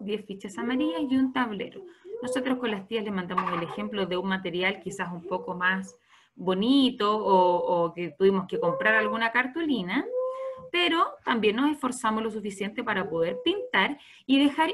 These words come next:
igual de bonitas otras hojas que no tenían color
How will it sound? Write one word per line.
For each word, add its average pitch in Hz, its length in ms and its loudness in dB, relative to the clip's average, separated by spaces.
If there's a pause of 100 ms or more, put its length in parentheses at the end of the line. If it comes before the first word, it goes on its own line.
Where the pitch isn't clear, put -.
igual 302 420 4
de - 80 4
bonitas 339 680 0 (240)
otras 381 440 0
hojas 254 300 0
que 202 100 -2
no 190 120 0
tenían 185 340 -4
color 359 480 0